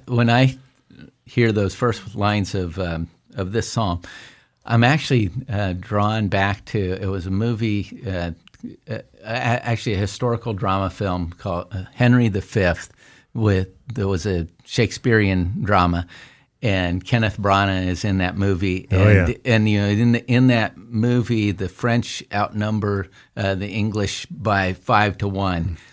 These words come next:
Speaker 2: Mm-hmm.
Speaker 1: And Kenneth Branagh playing, uh, Henry the Fifth, um, you know, inspires those troops in the morning of this battle.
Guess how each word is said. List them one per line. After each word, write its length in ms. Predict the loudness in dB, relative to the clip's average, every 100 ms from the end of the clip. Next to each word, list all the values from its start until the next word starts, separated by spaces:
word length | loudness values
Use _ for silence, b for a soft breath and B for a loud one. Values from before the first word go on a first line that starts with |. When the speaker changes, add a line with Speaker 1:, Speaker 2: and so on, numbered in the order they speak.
| b
Speaker 2:
Mm-hmm. 220 | -2 0
Speaker 1:
And 540 | 2 2 0 -2 -6 -4
Kenneth 340 | 0 0 -2
Branagh 460 | -2 0 2 0 -2
playing, 640 | -2 0 0 -2 -4 -6 -4
uh, 280 | -4 -4 -6 -10 -10
Henry 300 | -4 -2 -2
the 100 | -4
Fifth, 380 | -4 -2 -2 -6 _ b b b
um, 380 | -6 -4 -4 -6 -10 _ -20 _
you 140 | -4
know, 100 | -2 -6 _ -20 -20 -20 _ _ _ _ _ _ _ _ _
inspires 680 | -4 -4 2 6 6 6 4
those 300 | 0 -2 -2
troops 600 | -2 0 0 -2 -10 -12 -2
in 160 | 2
the 80 | 2
morning 400 | 2 0 0 0
of 120 | -2
this 180 | -2 -6
battle. 560 | -2 2 2 0 -4